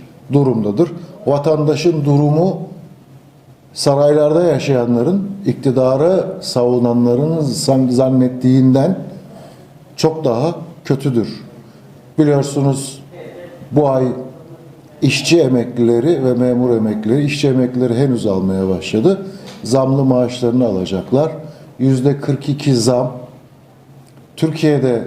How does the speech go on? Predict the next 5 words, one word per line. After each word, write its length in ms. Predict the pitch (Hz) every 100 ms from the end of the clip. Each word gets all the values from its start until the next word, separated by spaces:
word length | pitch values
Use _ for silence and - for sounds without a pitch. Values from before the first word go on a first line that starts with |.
| 104
reel 300 | 110 143 160
enflasyonun 920 | 175 143 - 123 107 - 120 113 110 107 - -
nereden 460 | 120 147 143 139 127
bakarsanız 720 | 123 123 117 - 120 110 107
bakın 280 | 110 123